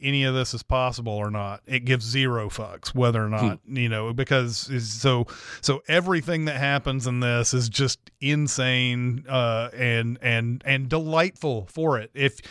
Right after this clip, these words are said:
Speaker 1: if you can go all in with this type of action, and you, you might, I might have an internal debate with myself as to why I would like something like R R R,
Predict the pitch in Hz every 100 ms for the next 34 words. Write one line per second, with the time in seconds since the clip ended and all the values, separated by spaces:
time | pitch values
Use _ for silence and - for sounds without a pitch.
0 | - - - 143 196 226 208 196 175 170
1 | 160 160 170 170 143 131 127 135 135 127
2 | 147 127 120 113 117 120 113 113 110 104
3 | 95 - _ _ _ _ _ _ - 156
4 | 151 139 - - - 185 208 - 208 220
5 | 202 165 139 226 233 190 208 180 160 175
6 | 190 180 190 180 147 131 147 156 135 127
7 | 117 113 - 113 107 117 113 - 117 120
8 | 143 151 139 143 131 127 139 139 - 139
9 | 135 127 120 117 - 147 139 131 123 135
10 | 170 147 117 113